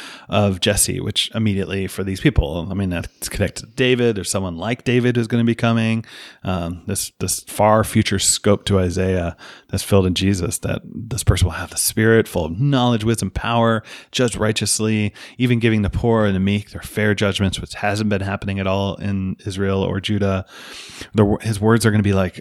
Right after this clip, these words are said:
weapons that destroy, and, and righteousness. He will have, like, a belt. His kingdom will be peaceable.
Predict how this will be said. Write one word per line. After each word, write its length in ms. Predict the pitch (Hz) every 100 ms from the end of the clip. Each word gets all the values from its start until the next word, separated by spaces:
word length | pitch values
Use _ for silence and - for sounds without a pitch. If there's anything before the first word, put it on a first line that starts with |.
| -
weapons 600 | 95 101 - 113 113 -
that 160 | -
destroy, 640 | - - - 90 104 104 120
and, 440 | 98 95 87 -
and 540 | 90 90 90 95 92 - - 95
righteousness. 140 | 98 - 117 117 101
He 100 | 101
will 120 | 95
have, 180 | 92 95
like, 140 | 87 -
a 80 | -
belt. 420 | - 110 117 110 -
His 120 | -
kingdom 280 | - 135 117
will 120 | 92
be 60 |
peaceable. 580 | - 151 135 123 120 113